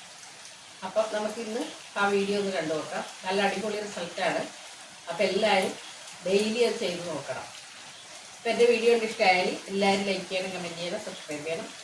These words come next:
അപ്പം നമുക്കിനി വീഡിയോ കണ്ടു നോക്കാം. അപ്പം നമ്മളിത് ഇതുപോലത്തെ ഒരു പൊട്ടറ്റോ എടുക്കണം. അത് പകുതി മതി നമുക്ക്. എന്നിട്ട് നമുക്കിത് ഗ്രേറ്റ് ചെയ്തെടുക്കണം.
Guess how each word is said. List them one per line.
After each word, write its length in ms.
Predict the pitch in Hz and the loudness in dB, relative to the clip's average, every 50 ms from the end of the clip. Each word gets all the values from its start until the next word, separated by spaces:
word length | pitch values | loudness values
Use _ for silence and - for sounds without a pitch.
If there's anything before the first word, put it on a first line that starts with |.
| - - - - - | -16 -16 -18 -14 -10
അപ്പം 140 | - 214 226 226 | -6 -2 0 2
നമുക്കിനി 320 | 233 226 226 - 226 214 220 220 | 2 2 0 -4 -6 -4 -4 -2
വീഡിയോ 200 | 214 202 196 196 202 | 0 4 4 4 4
കണ്ടു 180 | 196 185 165 165 | 4 2 2 0
നോക്കാം. 280 | 151 - - 143 135 - - - - - - - - - - - - - - - - - - - - - - - - - - - - - - - - - - - - - - - - - _ _ _ - - - - - - - - - - - - - - - - - - - - - - - - - - - - - - - - - - - - 139 143 - - - - - - - - - | 0 0 -2 -4 -4 -4 -6 -12 -14 -16 -16 -18 -18 -18 -18 -18 -18 -18 -18 -18 -16 -16 -16 -16 -14 -14 -12 -12 -12 -12 -14 -16 -18 -18 -18 -16 -16 -16 -16 -16 -18 -18 -18 -20 -20 -20 _ _ _ -16 -14 -12 -12 -12 -12 -12 -12 -12 -12 -12 -12 -12 -12 -12 -12 -12 -12 -12 -12 -12 -12 -12 -12 -12 -12 -12 -12 -12 -12 -14 -12 -12 -12 -12 -12 -12 -12 -12 -12 -12 -10 -10 -10 -12 -10 -8
അപ്പം 160 | - 208 208 - | -4 -2 0 2
നമ്മളിത് 320 | - - 196 202 196 190 196 202 202 190 | 2 2 4 4 4 4 4 4 4 2
ഇതുപോലത്തെ 480 | 190 381 - 190 - - - - - - 370 | 2 4 6 6 6 6 4 2 2 2 2
ഒരു 120 | 339 - 247 - - - - - - - - - - - - - - - - - - - - - - | 2 0 -2 -4 -6 -8 -10 -10 -10 -10 -10 -10 -10 -10 -10 -10 -10 -10 -10 -10 -10 -10 -6 0 4
പൊട്ടറ്റോ 440 | 175 170 - 180 170 - - 180 170 | 4 4 6 4 2 4 4 4 4
എടുക്കണം. 320 | 160 139 - 139 160 240 247 - - - - - - - - - - - - - - - - 170 | 4 4 2 0 0 0 -2 -4 -8 -10 -10 -10 -10 -10 -10 -10 -10 -10 -10 -10 -10 -6 -4 -4
അത് 80 | 185 190 185 | 0 6 8
പകുതി 300 | 185 170 170 175 180 220 220 196 | 8 8 8 6 0 0 2 2
മതി 160 | 160 165 165 160 165 | 2 2 2 2 2
നമുക്ക്. 340 | 151 151 143 - - 185 240 240 - - - - - - - - - - - - - - | 2 2 0 -2 -2 -4 -4 -4 -6 -8 -10 -10 -10 -10 -10 -10 -10 -10 -10 -10 -8 -4
എന്നിട്ട് 220 | 175 180 175 185 202 202 | -2 -2 0 2 2 2
നമുക്കിത് 320 | 190 185 - 208 190 190 185 | 0 0 0 0 0 0 2
ഗ്രേറ്റ് 340 | 175 175 170 165 165 - - 196 | 4 4 4 4 2 4 6 8
ചെയ്തെടുക്കണം. 540 | 180 170 170 151 147 131 - 127 143 - | 8 8 8 6 4 2 2 0 0 0